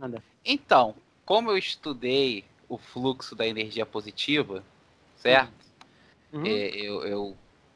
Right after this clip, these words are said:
Speaker 2: co-, naquele, tudo que a gente descobriu e tudo, que o, que ele era afetado pela energia positiva, e, e acabei descobrindo o movimento que eu, né, da, do, junto com as mãos curadoras, né, que é o Compaixão Verdadeira, que eu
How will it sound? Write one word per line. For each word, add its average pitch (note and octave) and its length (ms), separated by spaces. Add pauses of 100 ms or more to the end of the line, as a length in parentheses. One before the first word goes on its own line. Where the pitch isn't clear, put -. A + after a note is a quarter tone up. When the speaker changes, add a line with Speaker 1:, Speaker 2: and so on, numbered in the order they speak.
(120)
Speaker 2:
co-, A2+ 160
naquele, A2+ 420
tudo C#3 220
que - 80
a C#3+ 40
gente - 180
descobriu C3 760
e A2+ 40
tudo, B2+ 580
que A2+ 240
o, G2+ 160
que - 100
ele A#2 120
era A#2+ 160
afetado C3 560
pela B2 120
energia A#2 240
positiva, A2 540
e, - 140
e A2 80
acabei A2+ 340
descobrindo A2 720 (460)
o G#2+ 80
movimento G#2+ 480
que - 80
eu, G2+ 200 (320)
né, G#2+ 220
da, F#2 400 (560)
do, A2 180 (480)
junto B2+ 320
com - 80
as B2 120
mãos B2+ 180
curadoras, A2+ 600
né, G#2 100
que - 80
é G2+ 60
o F#2+ 180 (260)
Compaixão G#2 440
Verdadeira, G2+ 580
que - 140
eu F#2+ 160